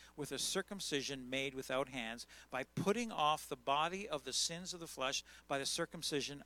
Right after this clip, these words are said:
of Christ." Now, we've already alluded to Jesus Christ.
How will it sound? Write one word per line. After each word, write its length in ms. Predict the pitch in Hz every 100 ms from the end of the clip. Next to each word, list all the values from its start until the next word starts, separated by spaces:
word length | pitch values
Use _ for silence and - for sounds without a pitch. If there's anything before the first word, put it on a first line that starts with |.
| -
of 200 | 117 -
Christ." 500 | - 139 104 - - - _ _ _ _ _ _ _ _ _ _ _ _ _ _ _ _ _ _ _ - _ - -
Now, 220 | 175 147 - - _ _ _ - -
we've 180 | 170 165
already 300 | 175 196 214
alluded 380 | 170 180 165
to 100 | -
Jesus 400 | 143 147 151 147
Christ. 480 | - 139 117 135 -